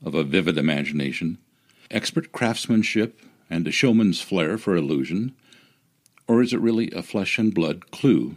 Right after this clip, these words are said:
to the development of the family of man? Wanted, dead or alive, the abominable snowman, also known as Yeti, Oma, Almasty, Sasquatch,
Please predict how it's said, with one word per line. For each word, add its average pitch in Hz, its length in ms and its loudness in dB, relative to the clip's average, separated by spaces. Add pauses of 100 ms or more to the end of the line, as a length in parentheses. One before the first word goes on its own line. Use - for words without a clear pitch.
(140)
to - 80 -2
the 78 120 0
development 78 580 0
of 80 140 -8
the 87 80 -12
family 80 440 -2
of 73 140 -6
man? 78 580 -2 (1300)
Wanted, 92 540 0 (260)
dead 104 160 2
or 127 120 4
alive, 98 600 0 (460)
the - 80 4
abominable 120 560 4
snowman, 71 640 0
also 120 280 0
known 113 240 6
as 95 140 0 (240)
Yeti, 95 440 2 (300)
Oma, 92 380 4 (340)
Almasty, 85 640 0 (480)
Sasquatch, 82 720 -2